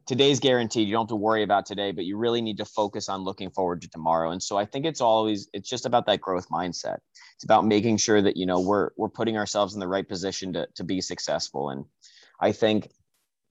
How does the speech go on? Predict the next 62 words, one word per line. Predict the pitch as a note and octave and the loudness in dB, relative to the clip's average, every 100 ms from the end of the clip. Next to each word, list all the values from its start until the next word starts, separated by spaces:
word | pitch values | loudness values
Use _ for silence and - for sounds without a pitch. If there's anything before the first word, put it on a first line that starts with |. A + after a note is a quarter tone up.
| _ B2+ | _ -2
it's | B2 | 0
tough. | - G#2 C3 - | 4 6 6 4
Like, | G#2+ A2 | 2 4
I | |
don't | A2 E2+ | 4 2
wanna | F#2 G2 A2 | 0 0 0
think | B2+ A#2+ | 0 0
about | A2+ A2 | 2 2
it | A2+ | 0
a | A2+ | -4
ton, | - G#2+ C3+ | -4 -4 -2
but | C#3 - | -4 0
I | G2 | 0
also, | G2 G#2 - G#2 | 0 0 -2 -2
at | |
the | G#2 | -4
same | - G#2 G2+ | -8 -8 -8
time, | - G#2+ G#2+ G2 - _ _ | -4 -2 -2 -6 -12 _ _
you | G#2+ | -4
know, | A2 | -2
it's | G#2 | -2
a | A2 | -4
sense | - A2 A2 | -2 -2 -4
of | - | 0
pride. | G#2+ G2+ F#2+ | 2 4 2
It's, | F2 - - - _ _ _ | -2 -6 -16 -18 _ _ _
but | A#2+ | 0
it | A#2 | 4
also | A#2 A#2+ B2+ A2+ | 4 4 2 2
gives | G#2 A2 A2+ | 2 0 0
us | G#2+ - | -4 -6
a | - | -8
sense | A2+ A2 | -8 -8
of | G2 - | -8 -6
calmness, | - F#2+ G#2 E2+ D2+ | -2 -2 -2 -4 -6
I | D#2 | -8
think. | - B1+ G#1+ _ _ _ | -8 -12 -12 _ _ _
It's | - G2+ | -2 2
nothing | A#2+ A#2+ B2+ A#2+ | 2 4 4 4
that, | A2 G#2+ | 6 4
you | G2+ | 2
know, | G2 F#2+ | 2 4
"Oh, | - A2+ | 6 6
wow, | G2+ G#2+ G#2+ | 6 6 4
the | F#2 | 2
pressure's | - A2+ - G2 | -2 -4 -2 -2
on | G2 G2 | -2 -2
us | G#2 - | -4 -4
to | G2 | -6
win | G2+ G#2 | -4 -6
a | |
fourth | F#2+ A2+ G#2 - | -6 -4 -6 -6
consecutive." | F#2 G#2 A2 G2+ F#2 | -6 -4 -4 -6 -4
No, | G#2+ E2+ | -2 -2
the | G#2+ | -2
pressure's | D3 D#3 D#3+ | -2 -2 -2
on | C3 | -2
everybody | A2 A2 F#2+ F#2 | -2 -2 -2 -2
else | F2 F#2+ - | -2 -4 -10
to | E2 | -8
beat | F#2 F2+ | -4 -2
us | D2 D2 | -2 -4